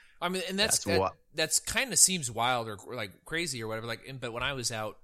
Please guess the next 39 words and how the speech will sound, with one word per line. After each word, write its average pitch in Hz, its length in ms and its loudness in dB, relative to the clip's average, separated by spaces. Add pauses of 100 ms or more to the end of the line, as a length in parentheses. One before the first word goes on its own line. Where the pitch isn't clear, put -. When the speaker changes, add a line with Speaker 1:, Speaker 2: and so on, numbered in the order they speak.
(160)
Speaker 1:
uh, 92 300 -8 (280)
I, 135 200 0
I 139 40 -4
went 143 160 -6
and 117 100 -10
harvested 110 460 -4
with, 98 160 -12 (220)
with 110 200 -10
Rowdy 101 220 -4
Bolin, 131 340 -8
who 101 220 -14 (120)
you 117 180 -10
introduced 98 380 -8
me 95 80 -14
to, 98 420 -12
uh, 92 220 -10 (240)
via 92 440 -10
Instagram, 101 440 -6 (460)
and, 117 400 -2
Speaker 2:
Mm-hmm. 107 420 -2
Speaker 1:
uh, 90 40 -10 (720)
and 120 220 2
he 160 480 -6 (300)
harvested 156 480 -2
kind 247 160 0
of 185 60 -8
a 170 40 -4
little 147 160 -2
bit 110 140 -6
later 107 260 -4
in 104 80 -6
August, 104 440 -4
but 117 200 -4
it 143 60 -6
was 135 140 -4
kind 165 200 0
of 143 40 -4
the 127 60 2
same 113 300 2